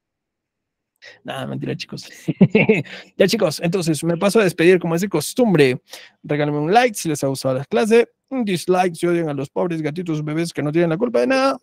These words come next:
Soy Jesús Torpoco, para itec, Educación en Tiempo Real, y me estoy despidiendo. Chicos, cuídense, cuídense.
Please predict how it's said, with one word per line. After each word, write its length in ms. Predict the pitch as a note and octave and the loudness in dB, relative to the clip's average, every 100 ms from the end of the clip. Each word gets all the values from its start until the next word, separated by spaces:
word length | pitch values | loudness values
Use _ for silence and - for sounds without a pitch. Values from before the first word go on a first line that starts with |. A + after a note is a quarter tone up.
| _ | _
Soy 240 | - - C3+ | -20 -12 -10
Jesús 260 | C3 C3+ | -8 -8
Torpoco, 460 | - F3 A#3+ A#3+ A#3+ - | -4 0 4 4 2 0
para 160 | B3+ | 0
itec, 320 | A#3 A3 A3 - - | 2 2 0 0 -6
Educación 440 | G#3 F3 D#3+ F3 | -2 0 0 0
en 80 | E3 | 0
Tiempo 200 | E3 E3+ | 0 0
Real, 300 | D#3+ E3+ F3 | 0 -2 -4
y 140 | F3+ G3 | -4 -2
me 120 | D3 | -4
estoy 240 | - - | -8 -10
despidiendo. 580 | C#3+ - C#3 C#3 C3 C#3+ _ - - - - | -10 -8 -6 -2 -4 -6 _ -20 -20 -18 -8
Chicos, 400 | - F#3 - - - _ - | 0 0 0 -12 -20 _ -2
cuídense, 540 | E3 G3+ F3 F#3+ F3+ | 0 2 4 4 4
cuídense. 560 | - A3+ B3+ G3+ G#3 | 2 2 2 4 2